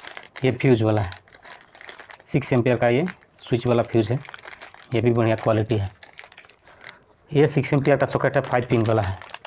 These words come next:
ये five pin वाला socket है। उसके बाद ये पन्द्रह एम्पियर का स्विच है, रियो का ये पन्द्रह एम्पियर का स्विच है, यानी कि सोलह एम्पियर का, अच्छा वाला quality है, ठीक है। और ये आपका socket है,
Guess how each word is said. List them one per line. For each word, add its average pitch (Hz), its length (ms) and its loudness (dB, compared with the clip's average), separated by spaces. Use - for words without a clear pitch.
ये 135 60 2
five 131 220 -2
pin 127 140 0
वाला 127 180 2
socket 123 300 -2
है। 139 120 -4
उसके 127 220 -2
बाद 123 220 0
ये 160 80 6
पन्द्रह 139 300 4
एम्पियर 127 240 4
का 113 100 0
स्विच 110 220 -2
है, - 140 -8
रियो 131 180 4
का 135 100 2
ये 147 160 2
पन्द्रह 127 200 4
एम्पियर 127 240 2
का 123 80 2
स्विच 113 220 0
है, 123 120 -2
यानी - 960 -10
कि 113 60 -2
सोलह 120 240 2
एम्पियर 110 260 0
का, - 180 -8
अच्छा 117 220 -2
वाला 113 160 0
quality 110 300 0
है, 110 80 -4
ठीक 131 140 -2
है। 117 80 -2
और 117 340 4
ये 123 80 2
आपका 120 260 0
socket 117 320 -2
है, - 100 -8